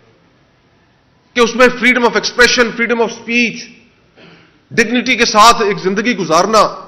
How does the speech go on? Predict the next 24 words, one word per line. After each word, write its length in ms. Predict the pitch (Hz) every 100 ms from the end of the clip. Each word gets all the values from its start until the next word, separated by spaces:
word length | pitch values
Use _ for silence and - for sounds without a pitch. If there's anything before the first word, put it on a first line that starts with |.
| - _ _ _ _ _ _ -
और 120 | 185
ये 80 | 202
तमाम 400 | 202 190 214 226
के 100 | 214
तमाम 560 | 180 185 196 208 196 - - _ _ _ _ _ _ _ -
जो 140 | 127
वादे 380 | 127 143 185 226
रियासत 400 | 175 147 - 196
ने 80 | 190
अवाम 360 | 165 113 123 175
के 100 | 165
साथ 320 | 135 147 -
कर 120 | 135
रखे 280 | 160 147 -
हैं, 280 | 98 - - _ _ _ _ _ _ _ _ _ _ _ _ _ _ _ _ _ _ _ _ _ _ _ _
जो 80 | 170
social 340 | 170 190 214 214
contract 600 | - 156 170 202 190 -
है, 260 | 107 - - _ _ _ _ _ _ _ _ _ _ _ _ _ _ _ _ _
वो 160 | 143 220
आज 380 | 196 160 175 196 170 - - - _ _ _ -
अपने 320 | 139 185 180
कमजोर 580 | 175 139 120 139 147 147
तरीन 600 | 123 127 127 123 - -